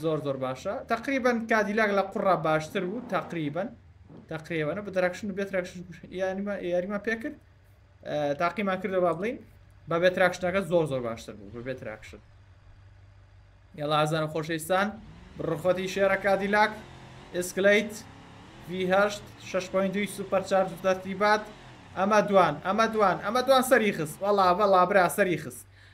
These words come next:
ئەمە بەس لە قوڕەکە، تا ئێستا بەس لە قوڕا سەری نەخستووە.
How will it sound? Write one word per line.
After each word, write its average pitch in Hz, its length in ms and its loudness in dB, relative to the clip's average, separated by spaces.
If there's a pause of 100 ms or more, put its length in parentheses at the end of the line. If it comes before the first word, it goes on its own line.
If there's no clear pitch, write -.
(100)
ئەمە 202 180 0 (100)
بەس 247 180 4 (100)
لە 202 120 2
قوڕەکە، 190 320 4 (100)
تا 214 140 2
ئێستا 196 260 2
بەس 202 180 2
لە 175 120 4
قوڕا 160 280 0
سەری 143 240 -4
نەخستووە. 151 460 -8